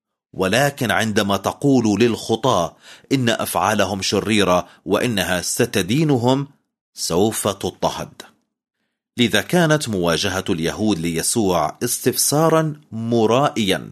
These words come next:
"لما لا تخبرنا من أنت في الحقيقة؟" أما ادعاء يسوع فكان ادعاء صريحاً وواضحاً بالألوهية،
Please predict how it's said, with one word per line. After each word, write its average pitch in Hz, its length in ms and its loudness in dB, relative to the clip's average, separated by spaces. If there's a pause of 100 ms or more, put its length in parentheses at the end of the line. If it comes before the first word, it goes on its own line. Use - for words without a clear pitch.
(640)
"لما 131 380 2
لا 104 180 2
تخبرنا 117 680 0
من 101 260 -2
أنت 110 260 -4
في 107 140 -2
الحقيقة؟" 98 760 -2 (920)
أما 151 200 0
ادعاء 78 460 -2
يسوع 76 420 0
فكان 90 440 -4
ادعاء 80 580 -2
صريحاً 107 600 -2 (160)
وواضحاً 104 680 0
بالألوهية، 107 880 0